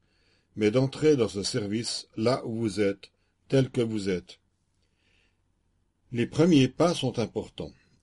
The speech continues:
Celui qui lit ces lignes et les oublie se retrouvera dans trois ou cinq ans au même point qu'aujourd'hui. Mais celui qui se met en route aura parcouru un long chemin aux côtés du Seigneur,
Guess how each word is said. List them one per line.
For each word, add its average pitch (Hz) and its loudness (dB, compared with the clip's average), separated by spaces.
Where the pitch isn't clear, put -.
Celui 139 0
qui 131 -2
lit 156 2
ces 107 0
lignes 127 4
et 117 -6
les 104 -4
oublie 117 -2
se - -4
retrouvera 139 2
dans 110 4
trois 151 0
ou 123 0
cinq 117 -4
ans 127 0
au 123 0
même 127 2
point 131 -2
qu'aujourd'hui. 98 -8
Mais 120 -2
celui 156 6
qui 127 -4
se 127 -8
met 127 0
en 113 0
route 123 -8
aura 110 -4
parcouru 123 -4
un 101 2
long 123 0
chemin 117 -4
aux 117 -8
côtés 117 -8
du 104 -6
Seigneur, 101 -2